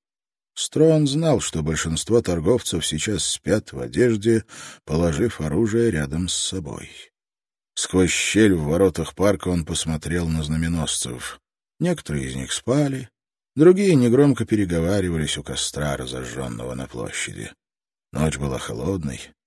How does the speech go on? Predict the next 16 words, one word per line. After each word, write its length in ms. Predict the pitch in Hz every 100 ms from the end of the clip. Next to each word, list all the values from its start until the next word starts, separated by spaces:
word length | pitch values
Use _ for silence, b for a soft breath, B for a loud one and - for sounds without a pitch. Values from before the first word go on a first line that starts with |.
| _ _ _ -
по 80 | 131
реке 360 | 78 - 131
скользили 640 | 110 - 113 82 87 95
редкие 500 | 87 78 - - 80
тени. 540 | 76 - - - - - _ _ _ _ _ _ _ _
Строн 420 | - 104 110 104
отошел 500 | 98 101 95 107 87
от 120 | 67 -
ворот 400 | 69 113 - - _ _ _ -
и 100 | 85
начал 340 | 123 147 156
в 40 | 151
раздумье 600 | 143 113 87 117 135 135
бродить 500 | 127 131 85 69 -
по 160 | 85
парку. 580 | - 62 62 - 53 50